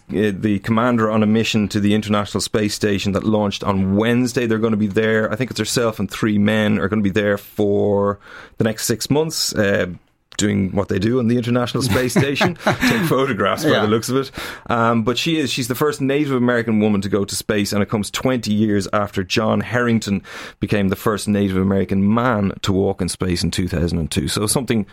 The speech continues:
Speaker 1: very positive and something that she is, uh, very keen to, uh, inspire others to follow in her footsteps.
Speaker 2: Okay, what should we look out for, for the next week or
Speaker 1: Yeah,
Speaker 2: so?
Speaker 1: few things to watch out for. I think,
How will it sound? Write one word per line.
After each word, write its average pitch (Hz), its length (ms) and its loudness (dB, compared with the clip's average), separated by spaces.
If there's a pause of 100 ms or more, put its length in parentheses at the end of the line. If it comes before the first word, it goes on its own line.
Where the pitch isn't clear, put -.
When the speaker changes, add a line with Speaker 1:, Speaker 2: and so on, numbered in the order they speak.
(120)
Speaker 1:
very 143 160 0
positive 101 500 0
and 95 140 -2
something 95 280 -2
that 95 120 -2
she 101 180 0
is, 98 160 -2 (800)
uh, 107 280 2 (180)
very 139 400 0
keen 123 420 0
to, 110 460 0
uh, 98 720 0
inspire 107 500 0
others 98 280 0
to 87 120 -6
follow 87 260 -4
in 82 160 -6 (160)
her 82 140 -6
footsteps. - 560 -6
Speaker 2:
Okay, 156 240 0
what 190 200 -2
should 180 140 0
we 175 180 4
look 139 160 4
out 156 160 2
for, 143 200 2
for 120 60 -10
the 123 60 -2
next 120 200 -2
week 98 180 -2
or 117 40 0
Speaker 1:
Yeah, 123 180 2
Speaker 2:
so? 78 60 -12
Speaker 1:
few 175 260 -2
things 160 240 -2
to 135 80 -2
watch 135 180 0
out 127 200 0
for. 117 380 0
I 113 100 0
think, 131 420 -2